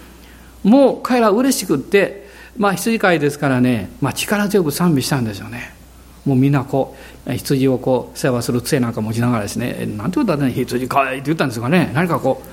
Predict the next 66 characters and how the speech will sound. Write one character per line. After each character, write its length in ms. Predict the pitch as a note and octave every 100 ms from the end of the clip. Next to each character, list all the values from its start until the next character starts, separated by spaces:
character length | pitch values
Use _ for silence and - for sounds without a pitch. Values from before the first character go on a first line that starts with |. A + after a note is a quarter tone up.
| - - - - - -
う、 60 | C3
い-、 200 | D#3+ F#3+
い-、 40 | G3 F3+
も 100 | F#3
う 240 | G#3 D4
喜 120 | B3+ B3+
ん 40 |
で 80 | F#3
帰 160 | -
っ 40 | B3
て 80 | A3
い 20 |
っ 20 |
た 80 | D#3
ん 60 | C3+
で 80 |
し 80 | A#2+
ょ 60 | C3+
う 20 |
ね。 260 | C#3+ - - - - - - - - - - - - - - - - - - - -
「何 160 | B2+ G#2+
笑 180 | G2+ G2+
っ 40 |
て 120 | - A2
ん 80 |
の？」 20 | - -
<laughs> 80 | -
と 100 | F3
か 80 | -
言 120 | A#3
っ 40 | E3+
て 100 | A3+
で 100 | -
す 120 | B3
ね。 100 | - - E4+ - - - C#4+
<laughs> 500 | - - - - D#4+
そ 180 | - -
う 60 | C#3+
で 60 |
す 140 | C3+ E3+
ね、 100 | C#3
お 80 | D#3
か 140 | F#3
し 140 | -
い 40 | D#3+
で 80 | C3
す 140 | -
ね。 160 | D3 D#3+ - - - - - - - - - - E4+ - - - -
<laughs> 360 | C4+ C4 - C#4+
も 260 | G#3+ C4 A#3
う 80 |
賛 280 | A3 B3 B3
美 100 | G#3+
が 120 | E3+
溢 100 | F3+
れ 80 | G#3
て 100 | G3+
い 40 | F#3
っ 20 |
た 140 | F3
ん 60 | B2+
で 80 | A#2+
し 100 | C3
ょ 60 |
う 20 | A2+
ね。 260 | B2 A#2